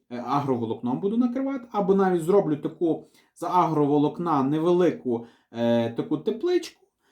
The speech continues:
І вона, е, це небагато треба того агро-, агроволокна, двадцять огірочків, це не, невелика там, е, проблема. В мене навіть є це агроволокно вже, е, білим, біле агроволокно, щоб пропускало світло,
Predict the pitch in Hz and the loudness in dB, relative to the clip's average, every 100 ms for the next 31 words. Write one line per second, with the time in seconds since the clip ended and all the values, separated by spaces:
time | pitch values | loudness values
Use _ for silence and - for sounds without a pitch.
0 | _ _ 220 226 208 196 208 233 233 214 | _ _ -4 0 4 4 6 4 2 0
1 | 196 175 180 185 180 - 220 202 190 165 | -4 -2 0 0 -2 -2 -2 0 2 2
2 | 170 170 170 165 165 165 165 180 165 165 | 2 2 0 -2 -2 -2 -2 -2 0 0
3 | 165 170 180 180 196 190 185 185 190 196 | 0 2 0 -2 -2 2 4 4 2 4
4 | 202 202 240 190 160 185 180 165 165 175 | 4 2 0 0 2 2 2 -2 0 2
5 | 190 214 - 185 175 - 160 156 151 151 | 0 -2 -6 -12 -12 -8 -6 -4 -2 0
6 | 151 147 156 156 156 160 156 147 147 147 | 0 -2 -2 0 2 2 0 -4 -2 -2
7 | 147 - _ _ 131 139 139 170 165 202 | -4 -8 _ _ -8 -6 -2 -2 2 2
8 | 180 156 185 170 156 147 135 - 156 208 | 2 2 0 0 0 0 0 -2 -2 -2
9 | 233 233 214 208 208 208 202 196 196 196 | -2 -4 -2 -2 -2 -2 -4 -4 -2 -2
10 | 190 190 185 _ _ _ _ 127 143 139 | -2 -2 -4 _ _ _ _ 0 2 4
11 | 143 175 131 120 127 175 175 120 139 135 | 6 6 6 2 0 2 4 2 0 -2
12 | 127 117 117 117 117 202 196 165 - 190 | 0 -2 0 -2 -4 -6 -4 -6 -4 -4
13 | 190 - 190 135 120 120 - 202 214 214 | -4 -4 -2 0 -2 -4 -4 -4 -4 -8
14 | 208 | -10